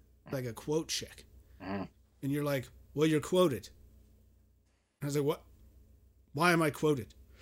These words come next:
Speaker 1: I, <laughs> I was legitimately surprised
Speaker 2: You were under the
Speaker 1: that
Speaker 2: that you would not appear in the article?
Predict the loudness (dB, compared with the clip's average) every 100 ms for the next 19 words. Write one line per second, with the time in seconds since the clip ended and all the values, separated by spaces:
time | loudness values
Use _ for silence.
0 | -20 -20 -20 2 6 8 8 8 6 8
1 | 6 2 -8 -14 -2 0 2 -2 -6 2
2 | 4 4 8 8 8 6 4 2 2 2
3 | 2 0 -4 -8 -12 10 12 12 12 10
4 | 6 4 2 -2 -4 -4 0 0 2 0
5 | 0 2 6 6 4 -4 -4 0 2 4
6 | 2 0 2 2 2 -2 -10